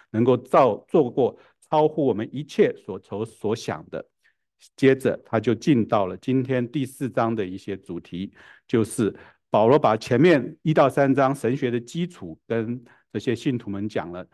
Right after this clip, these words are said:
之后，到了第四章开始，他就讲到这个实践篇，就是我们信了耶稣基督之后，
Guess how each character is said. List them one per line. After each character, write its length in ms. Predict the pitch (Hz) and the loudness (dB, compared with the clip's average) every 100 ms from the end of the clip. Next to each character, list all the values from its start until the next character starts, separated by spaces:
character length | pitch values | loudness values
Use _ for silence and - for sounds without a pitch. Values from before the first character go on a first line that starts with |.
| _ | _
之 140 | - 107 | -8 -4
后， 320 | 120 101 - _ _ _ _ _ _ - | -4 -4 -8 _ _ _ _ _ _ 0
到 160 | 143 | 4
了 80 | 127 | 4
第 180 | 123 147 | 2 -2
四 300 | 131 - 175 | -4 -4 -4
章 340 | 123 135 147 - _ | 2 2 2 -4 _
开 220 | 127 127 | -4 -2
始， 240 | 127 - - | -4 -20 -18
他 140 | 101 | -12
就 160 | 107 107 | -8 -6
讲 280 | - 82 78 | -6 -8 -6
到 180 | 104 92 | -8 -6
这 180 | 104 | -8
个 140 | 92 101 | -8 -10
实 320 | - - 113 | -12 -12 -4
践 240 | 143 135 110 | 2 2 2
篇， 320 | 127 110 127 _ _ _ | 0 -2 -4 _ _ _
就 140 | - 110 | -8 -6
是 240 | 113 101 _ _ | -6 -10 _ _
我 200 | 110 107 | -4 -2
们 380 | 104 127 175 - _ _ _ _ _ _ _ _ _ _ _ | 0 -2 -2 -10 _ _ _ _ _ _ _ _ _ _ _
信 240 | - - 175 | -12 0 2
了 100 | 143 | 4
耶 160 | 151 | 6
稣 180 | 151 151 | 4 2
基 220 | 147 156 | -2 -6
督 260 | 147 - 143 | -6 -4 -6
之 220 | 139 139 | -4 -4
后， 360 | 131 135 101 | -2 -6 -6